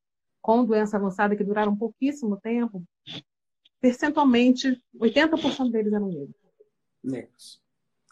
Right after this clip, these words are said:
Speaker 2: Silvana, e aqui a gente falou, né, desse olhar do, do, por exemplo, do profissional pro, pro negro, achando, né, ele, ele, ele resiste mais. Mas também tem o
Speaker 1: Uhum.
Speaker 2: outro lado, né,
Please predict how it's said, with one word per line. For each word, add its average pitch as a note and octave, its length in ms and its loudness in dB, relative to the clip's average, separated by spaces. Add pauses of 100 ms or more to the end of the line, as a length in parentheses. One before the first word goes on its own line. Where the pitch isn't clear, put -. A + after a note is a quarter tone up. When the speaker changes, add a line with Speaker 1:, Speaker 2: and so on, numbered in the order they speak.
(720)
Speaker 2:
Silvana, F3 640 4
e F3+ 260 4
aqui E3 280 2
a F3 40 6
gente F#3 240 2
falou, E3+ 240 2
né, E3 100 -2
desse E3 240 0
olhar D#3 320 2
do, D3+ 920 0 (680)
do, D3+ 320 -8
por D3+ 120 -6
exemplo, D3 180 -4
do F3+ 140 4
profissional F#3+ 720 6
pro, F3 1080 6
pro E3+ 160 4
negro, E3 360 6
achando, E3+ 440 2
né, E3 120 0
ele, E3+ 120 2
ele, E3+ 320 6
ele D#3+ 220 6
resiste E3+ 580 2
mais. C3+ 360 -4 (280)
Mas G#3 220 6
também A#3+ 220 6
tem A#3+ 100 4
o A#3 60 8
Speaker 1:
Uhum. A3 60 8
Speaker 2:
outro B3 220 4
lado, G3 340 6
né, D#3 180 -2